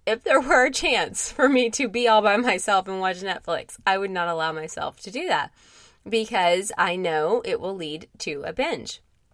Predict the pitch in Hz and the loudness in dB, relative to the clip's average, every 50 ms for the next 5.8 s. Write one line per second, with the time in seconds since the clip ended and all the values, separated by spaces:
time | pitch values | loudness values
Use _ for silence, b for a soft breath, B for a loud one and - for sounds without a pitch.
0 | _ _ - - - 202 202 - 190 190 208 233 240 254 240 233 233 233 220 220 | _ _ -6 0 2 2 4 4 4 2 2 2 0 2 2 2 0 0 -2 -2
1 | 208 220 - - 196 175 175 - 151 160 165 180 175 175 175 175 175 180 185 202 | -2 -2 -2 -4 -6 -6 -4 -4 -4 -4 -2 -2 -2 -2 -2 -2 -2 -2 0 2
2 | 214 226 220 - 214 233 226 233 220 202 - - - 190 175 180 180 196 233 262 | 4 4 4 4 2 0 0 0 -2 -2 -2 -4 -8 -6 -6 -4 -4 -2 -2 -2
3 | 233 170 139 135 135 147 214 262 B B B B B B B 180 190 - - 180 | -2 -4 -4 -4 -6 -8 -10 -10 B B B B B B B -6 -6 -4 -2 0
4 | 165 165 170 175 - - 180 165 160 175 196 226 - - - _ _ _ - - | 0 0 0 0 0 2 2 4 4 2 0 -2 -4 -6 -10 _ _ _ -6 -2
5 | 262 240 233 247 - - - - - 170 165 165 170 170 - | 0 0 0 -2 -4 -8 -8 -2 0 2 2 4 2 2 0